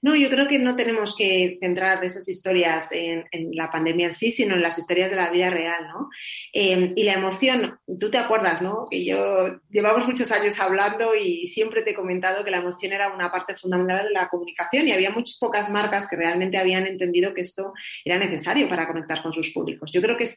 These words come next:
tenemos que seguir conectando con las emociones porque somos humanos y porque al final la emoción es la que te revuelve y la que te hace decidir, ¿no? Y la que te, te, te lleva a un camino u otro. Pero evidentemente, eh,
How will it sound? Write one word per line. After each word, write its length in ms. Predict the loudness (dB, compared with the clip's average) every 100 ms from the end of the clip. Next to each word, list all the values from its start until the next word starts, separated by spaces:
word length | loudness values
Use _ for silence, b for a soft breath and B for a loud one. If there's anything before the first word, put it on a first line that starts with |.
| -2
tenemos 520 | 2 4 4 2 0
que 100 | -6
seguir 360 | -4 0 0 0
conectando 540 | -2 -4 -2 -2 -6 _ _
con 100 | 0
las 140 | 0 0
emociones 340 | -2 2 2
porque 180 | 0 -2
somos 240 | -4 -4 -4
humanos 480 | -2 -2 -4 -10 B B B B B
y 80 |
porque 280 | 0 0 2
al 60 | 0
final 300 | 2 4 4
la 100 | 2
emoción 360 | 2 0 2 2
es 100 | 0
la 140 | 0
que 80 | -2
te 80 | -2
revuelve 400 | 0 2 2 2
y 100 | 0
la 120 | -4
que 80 | -6
te 80 |
hace 140 | -4 -2
decidir, 500 | -2 -2 -4 -4 -6 -14
¿no? 160 | -8
Y 60 | -4
la 120 | -2
que 100 | -2
te, 280 | 0 -2 -2 B B B
te, 240 | 2 2 2
te 100 | 2
lleva 280 | 4 6
a 120 | 4 4
un 60 |
camino 420 | 2 0 2 2 4
u 120 | 2
otro. 320 | 0 -4 -12 B B B
Pero 100 | 4
evidentemente, 960 | 6 6 4 0 0 0 0 -2 -4 -2
eh, 420 | 0 2 0